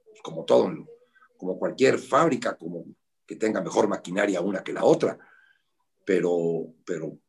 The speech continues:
créemelo que, que te hace lo mismo una, una marqui-, una máquina Singer para coser que una coreana o que una Toyota. O sea, si la sabes emplear, te, te hace la misma costura.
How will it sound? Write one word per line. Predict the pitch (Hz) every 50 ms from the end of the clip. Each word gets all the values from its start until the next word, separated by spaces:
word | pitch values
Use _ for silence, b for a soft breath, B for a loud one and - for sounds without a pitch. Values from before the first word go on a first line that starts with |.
| _ _ _ _
créemelo | - - 110 113 127 147 160 165 165
que, | - 110 98 90 - _ _ _ _ _ _ _ _ _ _ _ _ _ _ _ _ _ _ -
que | - 98
te | - - 113 117
hace | 123 120 120 131
lo | 107 107 110
mismo | 117 123 131 131 127 117 98 92
una, | 98 110 117 117 107 101 98
una | 101 104 107 110 107
marqui-, | 110 117 117 113 - - 113 110 -
una | 110 120 117 113
máquina | 117 123 120 - 113 110 107
Singer | - - 131 127 110 - - 90
para | - - -
coser | - 101 - - 127 139 175 180 180 b b b b b
que | - 104 113
una | 123 117 - -
coreana | - 87 92 110 135 156 165 135 104 - - _ _ _ -
o | - 80 -
que | - 113
una | 117 113 98
Toyota. | - 87 87 85 131 147 151 - - - - _ _ _ _ _ _ _ _ _ _
O | -
sea, | - 98 95 - 78 73 _ _ _ _ _ _ _ _ _ _ _
si | _ - -
la | - -
sabes | - - 120 131 131 110
emplear, | 120 110 - 107 110 117 139 175 190 - - _ _ - - _
te, | - 98 92
te | 92 - - 107 101
hace | 104 113 127 - - 151
la | 131 101
misma | 87 104 120 120 117 92
costura. | - - 135 - 143 156 160 - - -